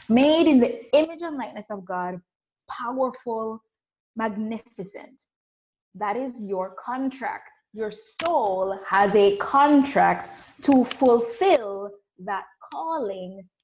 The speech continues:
before you leave the planet. You are here for that reason.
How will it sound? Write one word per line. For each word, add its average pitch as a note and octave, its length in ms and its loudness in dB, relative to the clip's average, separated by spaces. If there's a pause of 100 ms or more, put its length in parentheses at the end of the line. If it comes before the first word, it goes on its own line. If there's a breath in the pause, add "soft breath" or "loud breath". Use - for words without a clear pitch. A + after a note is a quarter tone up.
(160)
before G3 540 -8
you A3+ 440 -8
leave F3+ 340 -14
the B3+ 100 -4 (120)
planet. E4 460 -8 (140)
You G#3+ 340 -10
are A#3+ 180 -4 (160)
here F#3 340 -12 (180)
for F#3 280 -12
that F#3 280 -20 (160)
reason. E4 400 -6